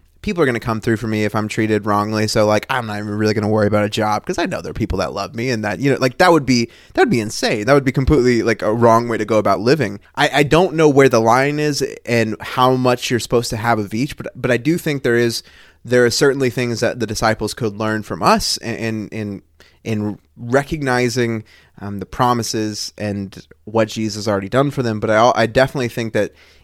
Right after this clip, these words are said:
even they're much closer to the, the childlike element than we are.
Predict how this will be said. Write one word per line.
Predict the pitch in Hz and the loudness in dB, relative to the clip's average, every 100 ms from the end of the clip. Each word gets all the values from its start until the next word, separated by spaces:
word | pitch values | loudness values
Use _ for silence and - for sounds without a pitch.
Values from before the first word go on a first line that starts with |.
| - | -6
even | 147 165 131 - | -4 -2 -4 -8
they're | 117 113 135 | -10 2 2
much | 143 135 - | 4 2 2
closer | - 123 - | 2 2 2
to | 110 104 | -4 -2
the, | 104 | -4
the | - 107 | -2 -4
childlike | 95 - 104 104 101 98 92 101 92 | -2 -4 -4 -2 -2 -4 -6 -6 -6
element | 90 101 101 101 104 | -6 -6 -6 -10 -8
than | 98 101 | -6 -4
we | 104 | -4
are. | 104 104 101 | -2 -2 -2